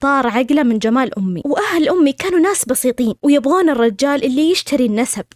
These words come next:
وتمت الخطبة، وكانت مدة الخطبة والزواج أقل من شهر، وفعلًا تم الزواج. وبدت الأحداث في يوم الزواج. كان الزواج في منطقة أهل أمي. يقول أبويا وأنا واقف في الزواج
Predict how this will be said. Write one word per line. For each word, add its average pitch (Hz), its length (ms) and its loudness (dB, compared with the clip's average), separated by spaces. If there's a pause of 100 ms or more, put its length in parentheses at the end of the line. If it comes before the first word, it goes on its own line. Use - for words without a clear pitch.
وتمت 320 440 0
الخطبة، - 500 -6
وكانت 349 480 -2
مدة 285 300 0
الخطبة 240 420 -2
والزواج 277 600 2 (220)
أقل 349 360 2
من 226 120 2
شهر، - 480 -4
وفعلًا 381 480 0
تم 339 200 2
الزواج. 196 340 -2 (180)
وبدت 392 360 2
الأحداث 311 480 -2
في - 120 -2
يوم 320 180 2
الزواج. 185 360 -4 (140)
كان 415 200 2
الزواج 320 420 0
في 302 180 0
منطقة 339 540 2
أهل 294 300 0
أمي. 240 300 2
يقول 254 300 0
أبويا 208 520 0
وأنا 220 200 -2
واقف 247 340 -2
في - 80 -8
الزواج 185 460 -2